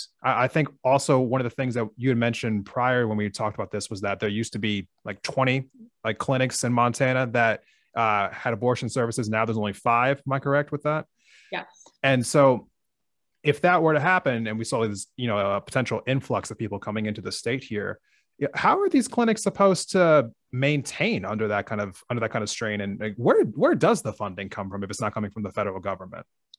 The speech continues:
Speaker 2: It's coming, it's really challenging. So, like, private insurance, I have a private insurer, which when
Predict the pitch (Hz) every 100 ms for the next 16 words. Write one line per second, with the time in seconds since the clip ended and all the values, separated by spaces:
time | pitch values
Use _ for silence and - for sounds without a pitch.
0 | _ _ _ _ _ - 294 285 - 285
1 | 311 330 302 285 - 294 277 240 240 240
2 | 233 220 - 233 220 - 240 233 233 233
3 | 240 226 226 - 220 233 233 220 214 214
4 | 220 220 208 202 202 208 208 208 208 -
5 | - - - 233